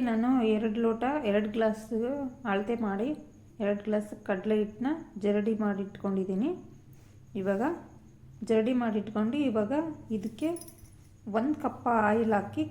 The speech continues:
ಕಲಸ್ಬಿಡೋಣ. ಇಲ್ಲಾಂದರೆ ತುಪ್ಪನ ಇದ್ದರೆ ತುಪ್ಪನ ಹಾಕ್ಬೋದು. ಒಂದು ಸ್ವಲ್ಪ ಇದು ನಮ್ಮಲ್ಲಿ ಕಡಿಮೆ ತುಪ್ಪ ಇದೆ, ಅದನ್ನೇ ಹಾಕ್ತೀನಿ. ಒಂದು ಸ್ವಲ್ಪ ಅರ್ಧ, ಆ, ತುಪ್ಪ ಅರ್ಧ ಎಣ್ಣೆ ಹಾಕ್ತೀನಿ. ನೋಡಿ ಫ್ರೆಂಡ್ಸ್, ಇಷ್ಟು ತುಪ್ಪ ಇದೆ, ಇದಕ್ಕೆ ನಾನು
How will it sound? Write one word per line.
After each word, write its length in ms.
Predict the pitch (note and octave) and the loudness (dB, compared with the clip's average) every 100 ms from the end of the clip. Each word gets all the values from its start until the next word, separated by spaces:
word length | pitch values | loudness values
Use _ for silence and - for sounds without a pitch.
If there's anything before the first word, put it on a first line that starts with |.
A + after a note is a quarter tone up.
| G#3+ | 0
ಕಲಸ್ಬಿಡೋಣ. 580 | G#3 - G#3 G3+ G3 B3 D#4+ - - | 0 -2 -4 -2 0 0 -4 -8 -6
ಇಲ್ಲಾಂದರೆ 340 | A#3 A3+ B3 B3 B3+ | -2 0 0 -2 -4
ತುಪ್ಪನ 440 | - A#3+ A#3 A#3 | -4 0 0 0
ಇದ್ದರೆ 200 | G3 A#3+ - | 0 -2 -2
ತುಪ್ಪನ 500 | B3+ - G#3 G#3 G3 G3 | -6 -2 2 2 0 -2
ಹಾಕ್ಬೋದು. 680 | F#3+ - G3+ C#4 E4 - - - - - - - - - - | -6 -6 -4 -2 -4 -6 -20 -20 -20 -20 -20 -20 -20 -20 -8
ಒಂದು 160 | A3 G#3 | -6 -2
ಸ್ವಲ್ಪ 280 | A#3+ C4+ B3+ A3 | -2 0 2 2
ಇದು 120 | G#3+ G#3 | 2 2
ನಮ್ಮಲ್ಲಿ 360 | G#3 G#3+ A3 A3 | 2 0 -2 0
ಕಡಿಮೆ 240 | G#3 G#3+ A#3 A#3 | -2 0 -2 -4
ತುಪ್ಪ 200 | - G#3 G3+ | -4 0 0
ಇದೆ, 140 | G3+ C#4 | 0 -2
ಅದನ್ನೇ 300 | A3+ A3 G#3+ G3+ | 0 0 0 0
ಹಾಕ್ತೀನಿ. 360 | F#3+ - G#3 D#4+ C4+ | -4 -4 -2 0 0
ಒಂದು 140 | G3+ | -2
ಸ್ವಲ್ಪ 260 | G3+ G3 C4 D4+ C#4+ A#3+ G#3+ | -4 -4 -4 -2 -2 -2 -2
ಅರ್ಧ, 180 | G3 G#3+ A3 - - - A3+ | 0 0 0 -2 -16 -14 -6
ಆ, 100 | A3 G#3+ | -4 -4
ತುಪ್ಪ 180 | C4+ - C#4+ | -4 0 0
ಅರ್ಧ 160 | G3 G3+ F#3 | 2 0 0
ಎಣ್ಣೆ 180 | F#3 F#3+ F#3+ | 0 -2 -4
ಹಾಕ್ತೀನಿ. 360 | - G#3 F#3+ - - - - - - - - - - - - - - - - - - A3+ | -8 -8 -8 -10 -16 -18 -20 -20 -20 -20 -20 -20 -20 -20 -20 -20 -20 -20 -20 -20 -4 0
ನೋಡಿ 180 | G#3+ A3 | 2 0
ಫ್ರೆಂಡ್ಸ್, 260 | A#3 C4 D4+ B3+ | 0 2 2 0
ಇಷ್ಟು 280 | A#3+ - B3+ | 0 -2 -2
ತುಪ್ಪ 200 | A#3 - A#3 G#3+ | -2 0 2 4
ಇದೆ, 160 | G3+ D4+ - - B3 A3+ | 2 0 -2 -8 -4 -2
ಇದಕ್ಕೆ 360 | G#3 A#3 D4 C#4+ B3+ A3+ | -2 -6 -4 -2 0 0
ನಾನು 200 | A3 A3 | 2 2